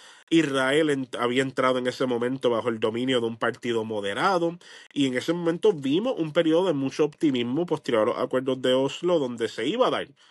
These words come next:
un grado de unionismo. Pero después,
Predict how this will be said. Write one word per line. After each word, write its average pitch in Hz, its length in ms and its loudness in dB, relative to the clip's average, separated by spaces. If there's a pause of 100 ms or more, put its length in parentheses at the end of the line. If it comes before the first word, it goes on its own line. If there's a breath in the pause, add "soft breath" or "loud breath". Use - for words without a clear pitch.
un 127 140 -6
grado 127 340 2
de 120 60 -6
unionismo. 104 680 -8 (380 soft breath)
Pero 226 180 2
después, 175 360 -2